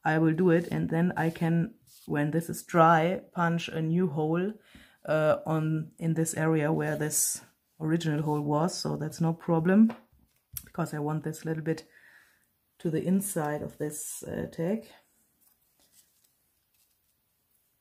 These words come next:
I think this red is a little bit too red.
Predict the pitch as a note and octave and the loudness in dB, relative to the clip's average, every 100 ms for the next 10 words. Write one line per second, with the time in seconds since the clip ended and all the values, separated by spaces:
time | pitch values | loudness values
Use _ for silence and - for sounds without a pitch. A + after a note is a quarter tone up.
0 | _ _ _ _ _ _ _ _ _ _ | _ _ _ _ _ _ _ _ _ _
1 | _ _ _ _ _ _ _ _ - F3+ | _ _ _ _ _ _ _ _ -14 -8
2 | E3+ - F3 F3 D#3+ D#3+ - E3 F3+ E3 | -8 -4 -4 -2 -4 -8 -4 -2 -2 -6
3 | - E3 E3 E3+ E3+ - F#3 F#3 F3+ D#3 | -6 -6 -4 -6 -6 -6 -2 -2 -2 -6